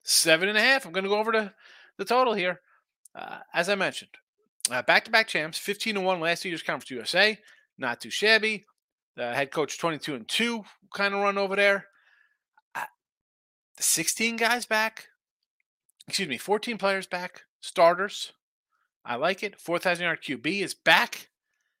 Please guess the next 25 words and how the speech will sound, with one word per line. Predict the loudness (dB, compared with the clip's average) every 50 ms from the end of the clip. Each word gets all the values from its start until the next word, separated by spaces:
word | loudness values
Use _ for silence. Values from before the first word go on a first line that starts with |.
| _ _ _ _
You | _ -2 -2
don't | -2 0 0
get | 0 0
S | 0 0 0 -2
M | -4 -4 -6
U. | -4 -2 0 0 -2 -4 -8 -16 _ _ _ _ _ _ _ _ _ _ -8
There's | -8 -8 -6
no | -8 -8 -6
Memphis. | 0 0 0 0 -2 -6 -4 -2 -2 -4 -4 -8 _ _ _ _ _ _ _ _
Favorable | _ -6 -6 -6 -6 -6 -8 -8 -6
kind | -4 -6 -6 -4
of | -4
schedule. | -6 -4 2 2 2 2 2 -2 -4 -4 -6 _ _ _ _ -2
Defense, | 0 0 0 2 2 2 2 2 2 0 -2 -2 -2 -8 -18 _ _ _ _ _ _ _ _ _ _ _ _ _ _ _ _ _ _ _
a | -8 -8 -4 0
little | 0 0 0
questionable. | 4 8 8 8 8 6 0 -4 -4 -4 -4 -4 -6 _ _ _ _ _ _ _ _
Well, | -16 -14 -14 -14 -14 -18 -20 -20 _ _ _
again, | -16 -14 -14 -2 -2 0 0 0
you | -2
miss, | -4 -2 0 0 0 -2 -4 _ _ _ _ _ _ _ _
you | -12 -6
miss | -6 -2 -2 -2
a | -2
couple | -2 -4 -2 -2 -4 -4 -6